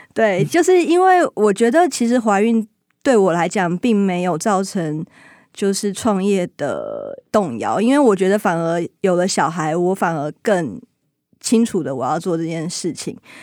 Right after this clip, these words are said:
Speaker 1: 我觉得怀孕是对我的先生来讲有一点点喜悦跟压力同存吧，所以我觉得怀孕对他来讲是比较大的。然后小孩出生，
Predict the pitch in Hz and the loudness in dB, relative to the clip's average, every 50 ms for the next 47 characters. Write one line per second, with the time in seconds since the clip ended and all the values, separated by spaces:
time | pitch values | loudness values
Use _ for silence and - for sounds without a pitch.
0 | - - - - _ _ _ _ - - 170 208 220 208 - 269 294 330 349 339 | -20 -20 -20 -20 _ _ _ _ -6 0 2 2 2 2 2 0 2 2 2 2
1 | 294 - - - 220 196 196 196 240 294 302 294 277 - - 320 269 262 _ - | 0 -2 -2 0 2 2 4 2 4 4 2 2 2 0 0 -4 -4 -2 _ 0
2 | 330 302 269 247 214 202 - - _ _ _ _ _ _ _ _ _ _ _ 185 | 0 2 4 2 2 0 -2 -6 _ _ _ _ _ _ _ _ _ _ _ -2
3 | 185 180 170 185 185 - 226 226 240 233 240 226 226 214 175 160 151 - 170 147 | -2 0 0 -2 -2 0 0 0 2 2 2 0 2 2 0 -2 -2 -4 -4 -4
4 | 151 120 135 156 165 175 190 220 233 214 214 214 220 202 196 175 143 110 - - | -4 -4 -4 -2 -2 0 0 0 0 0 0 0 0 0 0 -2 -2 -4 -10 -16
5 | _ _ _ _ - - - - - - - 208 226 196 202 240 294 311 285 269 | _ _ _ _ -6 -4 -2 -2 -2 -2 -2 -2 0 0 0 0 2 2 2 2
6 | 262 269 262 262 269 262 262 262 247 247 240 247 247 254 262 233 202 196 - - | 2 2 0 2 2 2 2 2 2 0 0 0 0 0 0 -2 -2 -4 -6 -8
7 | 190 151 156 185 - - 220 170 123 139 - - - 151 117 92 208 - 285 320 | -8 -6 -6 -8 -8 -6 -6 -6 -6 -6 -8 -8 -8 -6 -6 -6 -6 -4 -2 -2
8 | 302 226 208 196 196 202 226 254 - 220 175 196 240 240 226 208 220 214 208 202 | -2 0 0 -2 0 -2 -2 -2 -2 0 0 0 2 0 0 0 -2 -2 -2 -4
9 | 196 180 165 151 165 185 151 - 175 - - 175 160 143 127 170 160 151 143 135 | -4 -4 -6 -8 -8 -8 -8 -8 -8 -8 -8 -8 -8 -8 -6 -4 -4 -4 -4 -6
10 | 147 - - - 117 - - - - 90 67 - 196 214 262 302 311 269 - 214 | -8 -6 -4 -4 -4 -4 -4 -10 -14 -14 -10 -6 -6 -2 -2 -2 -2 -2 0 -2
11 | 170 175 185 180 185 190 220 - - 233 233 240 - - 233 220 220 220 | -2 -2 -2 -4 -4 -6 -6 -4 -4 -4 -2 -4 -2 -2 0 0 0 0